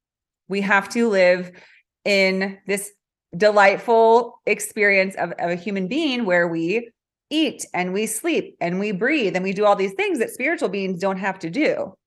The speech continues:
We also interact with people where we have conflicts and tension and different energies, different beliefs, different ideas, and our interactions can impact us. So let me give an example.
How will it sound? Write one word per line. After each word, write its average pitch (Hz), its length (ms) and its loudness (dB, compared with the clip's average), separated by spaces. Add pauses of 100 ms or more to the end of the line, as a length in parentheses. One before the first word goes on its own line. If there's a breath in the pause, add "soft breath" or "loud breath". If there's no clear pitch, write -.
(600)
We 214 140 -2
also 214 440 2
interact 175 420 -2
with 196 100 -16
people 226 300 0
where 226 120 4
we 240 120 0
have 240 280 2 (380)
conflicts 208 920 -4
and 190 220 -6
tension 208 720 -4
and 170 200 -8
different 180 340 -4
energies, 220 480 -2
different 190 320 -4
beliefs, 226 640 -4
different 202 320 0
ideas, 208 720 2 (720 soft breath)
and 208 160 0
our 196 160 2
interactions 220 720 2
can 196 160 -8
impact 180 400 -4
us. - 320 -10 (1200 soft breath)
So - 180 2
let 269 140 6
me 320 80 4
give 349 160 4
an 349 80 4
example. 196 640 0